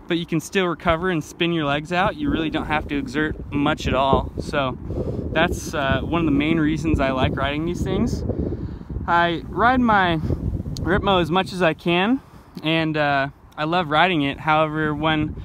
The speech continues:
I'm feeling shitty after a long day of work and I don't wanna ride super hard and, or, and exert myself a lot,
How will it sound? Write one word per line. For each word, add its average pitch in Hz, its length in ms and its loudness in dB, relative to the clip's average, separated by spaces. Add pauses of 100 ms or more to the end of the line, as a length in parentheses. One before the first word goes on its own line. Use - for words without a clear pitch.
(220)
I'm 147 120 -4
feeling 185 260 -2
shitty 180 340 0
after 165 520 0
a 147 40 -2
long 160 280 0
day 165 140 -2
of 165 100 0
work 165 420 2
and 147 120 0
I 147 100 0
don't 151 220 0
wanna 147 440 0
ride 156 300 0
super 160 200 -6
hard 160 300 0
and, 165 100 -4
or, 143 140 -2
and 135 360 -2
exert 143 320 2
myself 165 420 -2
a 170 60 0
lot, 175 320 2